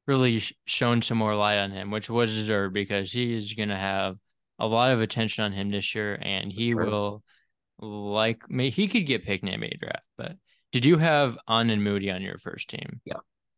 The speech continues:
Speaker 2: Point guard.
Speaker 1: Okay.
Speaker 2: He's awesome.
Speaker 1: More,
Speaker 2: Um,
Speaker 1: more of a, I think he's more of a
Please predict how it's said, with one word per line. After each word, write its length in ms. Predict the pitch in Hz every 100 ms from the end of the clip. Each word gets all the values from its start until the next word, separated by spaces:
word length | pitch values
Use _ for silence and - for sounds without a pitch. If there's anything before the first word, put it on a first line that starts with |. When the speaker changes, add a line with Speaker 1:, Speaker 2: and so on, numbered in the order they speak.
| _ _ _
Speaker 2:
Point 200 | - 85
guard. 280 | 90 85 85
Speaker 1:
Okay. 80 | 85 _ _ _
Speaker 2:
He's 200 | 101 95
awesome. 460 | 82 78 - 85 - _ _
Speaker 1:
More, 260 | - 87 202
Speaker 2:
Um, 60 | 196
Speaker 1:
more 160 | 208
of 80 | 165
a, 220 | 113 110
I 60 | 120
think 180 | 185 151
he's 140 | 113
more 140 | 117
of 80 |
a 80 | 107